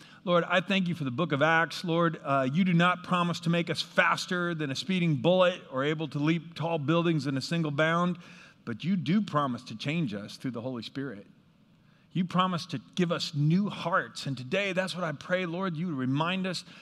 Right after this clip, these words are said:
that that is what you have done in the past, that is what you are doing today, and that's what you long to do for people that we are gonna meet this week and this next month,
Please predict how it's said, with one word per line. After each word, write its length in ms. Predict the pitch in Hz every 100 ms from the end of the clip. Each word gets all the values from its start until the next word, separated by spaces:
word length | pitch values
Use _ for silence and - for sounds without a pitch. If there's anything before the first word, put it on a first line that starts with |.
| -
that 120 | 139
that 200 | 147 180
is 160 | 180 131
what 240 | 156 160
you 100 | 156 143
have 120 | 113
done 180 | 160 185
in 120 | 170
the 60 |
past, 520 | 131 - 175 202 180 -
that 160 | 160
is 140 | 156 135
what 180 | 151
you 100 | 151
are 80 | 151
doing 380 | 131 139 185 180
today, 480 | 147 135 170 190 214 - - -
and 100 | 139
that's 160 | 214
what 100 | 233
you 140 | 208 156
long 380 | 156 196 214 202
to 100 | 156
do 240 | 131 226
for 160 | 214 143
people 380 | - 214 220
that 160 | 147 139 -
we 180 | 151 226
are 60 | 254
gonna 260 | 165 170
meet 580 | 139 165 220 233 - -
this 280 | 247 196 -
week 380 | 240 262 180 143
and 180 | 139
this 240 | 147 185 -
next 360 | 190 220 -
month, 480 | 180 226 262 160 -